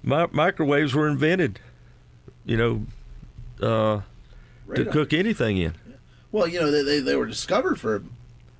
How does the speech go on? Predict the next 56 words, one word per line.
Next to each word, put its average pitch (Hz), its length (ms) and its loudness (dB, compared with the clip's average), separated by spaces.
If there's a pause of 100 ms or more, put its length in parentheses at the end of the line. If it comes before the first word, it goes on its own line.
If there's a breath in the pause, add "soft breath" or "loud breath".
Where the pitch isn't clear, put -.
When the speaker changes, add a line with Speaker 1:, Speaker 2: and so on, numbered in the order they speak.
(160)
Speaker 2:
uh, 95 140 -10 (100)
uh, 113 220 -6
as 113 160 -6
a 120 60 -8
mistake. - 760 -4
I - 60 -10
mean, 101 200 -8
you - 100 -10
know, 92 120 -10
there 110 100 -4
was, 95 260 -14 (680 loud breath)
they 107 60 -12
were, 117 100 -10
they 107 140 -8
were 131 100 -2
looking 131 280 -4
at 101 100 -8
radars 120 520 -2
and, 95 180 -14 (160)
and 90 180 -14 (120)
technology, 110 680 -8
and 98 120 -10
the 95 60 -12
guys, 110 380 -4
Speaker 1:
Yeah. 87 60 0 (460 loud breath)
Speaker 2:
the 95 80 -12
guys, 110 400 -8
uh, 92 340 -12
the 98 100 -12
whole 120 140 -8
famous 117 380 -6
story 113 340 -4
about 104 180 -2
his 98 120 -6
chocolate - 420 -8
bar 95 220 -6
and 95 80 -8
his 92 120 -14
pocket - 360 -12
melted. 82 280 -16 (180)
Speaker 1:
Yep, 131 180 0 (420)
sure 104 240 -2
was. 139 420 0 (260)
Speaker 2:
I 107 60 -12
wanna 95 180 -10
know 92 100 -10
why 98 220 -10
you 90 120 -14
have 95 220 -12
a - 20 -20
chocolate - 400 -14
bar 90 140 -10
in 85 80 -16
your 78 80 -20
pocket 104 340 -16
anyway. 80 320 -14